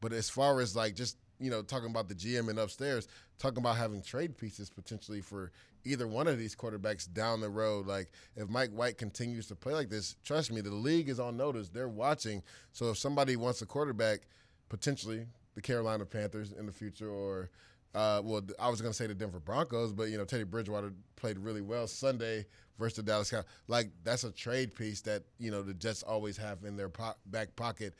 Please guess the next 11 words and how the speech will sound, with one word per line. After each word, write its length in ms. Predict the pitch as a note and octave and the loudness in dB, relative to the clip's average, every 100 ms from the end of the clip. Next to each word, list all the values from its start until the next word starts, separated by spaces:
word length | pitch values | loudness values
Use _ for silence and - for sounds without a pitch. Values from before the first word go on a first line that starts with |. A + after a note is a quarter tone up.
| - - | -18 -10
where 160 | - G#2+ | -2 2
they 120 | A2 | 2
could 180 | A2+ F#2 | 0 -2
trade 500 | - F#2+ A2 B2 A#2 | -2 2 4 6 4
one 160 | G#2+ | 2
of 100 | G#2+ | 0
those 200 | G2+ G2+ | 0 -2
two 120 | - A2+ | -4 -8
quarterbacks 500 | A2+ G#2 G#2 G2 G#2 | -4 -2 -2 -2 -4
and 120 | F#2+ | -2
get 200 | A2 | -2